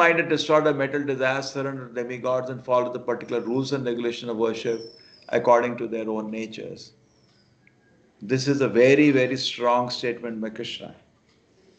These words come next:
He said, "Only when your mind is affected by material desires, you ignore to come to my shelter. You gotta run away to some Devi Devatas." How can Krishna make such a strong statement?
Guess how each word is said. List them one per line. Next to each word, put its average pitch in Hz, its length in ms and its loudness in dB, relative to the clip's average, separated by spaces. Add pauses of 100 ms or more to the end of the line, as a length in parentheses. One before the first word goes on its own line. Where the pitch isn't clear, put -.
(840)
He 120 120 -2
said, 127 280 4
"Only 170 420 8
when 143 180 6
your 127 100 0
mind 120 380 -2
is 113 340 -6
affected 143 440 -6
by 123 100 -4
material 117 400 -4
desires, 110 500 -4 (300)
you 117 100 -4
ignore 117 720 2 (240)
to 120 60 -8
come 110 240 -6
to 110 100 -8
my 101 200 -6
shelter. 95 500 -10 (480)
You - 100 -10
gotta 110 280 4
run 123 320 2
away 127 220 2
to 113 260 -6
some 110 240 -6
Devi 107 220 -2
Devatas." 90 560 -10 (580)
How 202 340 4 (120)
can 139 140 2
Krishna 135 400 -2
make 120 260 -2
such - 240 -8
a 123 60 -8
strong 107 360 -4
statement? - 560 -8